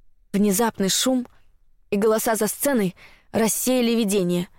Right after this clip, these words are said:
Я снова одна в пустом зале. Сообразив, что из-за кулис вот-вот кто-то появится,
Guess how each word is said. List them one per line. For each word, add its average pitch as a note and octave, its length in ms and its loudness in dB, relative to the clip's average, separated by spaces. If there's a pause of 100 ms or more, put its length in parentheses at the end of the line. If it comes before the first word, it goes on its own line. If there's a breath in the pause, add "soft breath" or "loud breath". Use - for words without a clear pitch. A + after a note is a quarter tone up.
(420)
Я G#3+ 160 2
снова A#3 380 0
одна G#3+ 260 0
в - 80 -16
пустом G#3+ 380 0
зале. F#3 380 0 (580)
Сообразив, A3 500 0
что - 220 -2
из-за G#3+ 240 2
кулис A#3 340 0
вот-вот A3 440 0
кто-то G#3 320 -2
появится, G#3 580 0